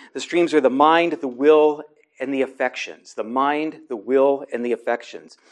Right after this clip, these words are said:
All three of those are corrupt before the new birth. But in the new birth,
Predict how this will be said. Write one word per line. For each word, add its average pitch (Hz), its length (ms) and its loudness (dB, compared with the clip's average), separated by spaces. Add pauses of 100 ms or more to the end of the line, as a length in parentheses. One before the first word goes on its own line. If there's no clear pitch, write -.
(340)
All 196 300 10
three 185 380 0
of 139 120 2
those 104 440 -6 (360)
are 131 100 0
corrupt 127 680 0
before 123 300 -8
the 120 100 -8
new 117 220 -6
birth. 110 480 -2 (680)
But 143 120 -2
in 143 80 2
the 127 80 0
new 185 240 2
birth, 98 460 -4